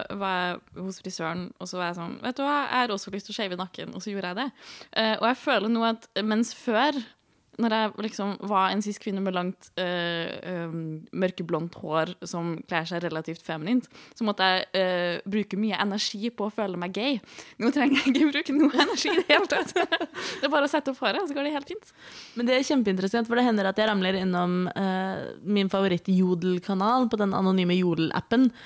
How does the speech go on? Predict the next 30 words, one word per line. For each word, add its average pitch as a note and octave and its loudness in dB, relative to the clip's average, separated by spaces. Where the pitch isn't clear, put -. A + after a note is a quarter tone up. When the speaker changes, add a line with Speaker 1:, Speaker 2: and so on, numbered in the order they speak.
Speaker 2:
så - -2
er F3+ 2
det F#3 2
en F#3 4
jodelkanal E3+ 0
som F3+ -2
heter F3 -8
Lesbisk. - -12
Speaker 1:
Hei! C#4+ -2
Speaker 2:
Hei! C4 2
Shoutout A#3+ 2
til A3+ -2
jodel F3+ 4
lesbisk. - -2
Og - 0
Speaker 1:
Oh. A4 6
Speaker 2:
der A3+ 4
er A3+ 2
det - 0
alltid A3+ 2
noen G3 4
sånn G3+ -2
i F#3 0
løpet F#3 0
av F#3+ 2
en F3+ 2
uke F3+ 0
som G3 -8
sier, F3+ -2
«Åh, A#3 4